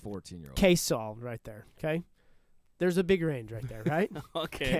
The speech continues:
Speaker 2: Okay, so?
Speaker 3: W-, okay, m-, mine are, are they still live with you?
Speaker 1: Uh, two, three of 'em, two of 'em do. Jesus, I gotta go through the number. Two of 'em do.
Speaker 3: I have one. <laughs> Jesus,
Speaker 1: Fuck.
Speaker 3: I gotta go see how many kids I have.
Speaker 1: Four fucking dogs. Yeah,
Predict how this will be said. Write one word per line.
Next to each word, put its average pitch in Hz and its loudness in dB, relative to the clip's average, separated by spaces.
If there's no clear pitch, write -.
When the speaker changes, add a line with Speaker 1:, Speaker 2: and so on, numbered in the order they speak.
Speaker 2:
Okay, 233 -2
so? 185 4
Speaker 3:
W-, 156 -6
okay, 139 0
m-, 131 -10
mine 143 2
are, 135 0
are 120 0
they 131 4
still 143 0
live 143 4
with 131 0
you? 160 0
Speaker 1:
Uh, 92 -6
two, 98 -8
three 110 -4
of 87 -6
'em, 90 -14
two 135 2
of 104 -4
'em 101 -12
do. 78 -8
Jesus, - -12
I 104 -16
gotta 95 -14
go 82 -14
through 85 -14
the 85 -14
number. 92 -18
Two 139 0
of 110 -2
'em 98 -16
do. 80 -12
Speaker 3:
I 131 2
have 170 4
one. 156 4
<laughs> - -12
Jesus, - -4
Speaker 1:
Fuck. - -6
Speaker 3:
I 226 0
gotta 170 2
go 131 -4
see 139 -6
how 131 2
many 143 -4
kids 165 -6
I 90 -4
have. 73 -6
Speaker 1:
Four 120 0
fucking 123 2
dogs. 98 -2
Yeah, 104 -16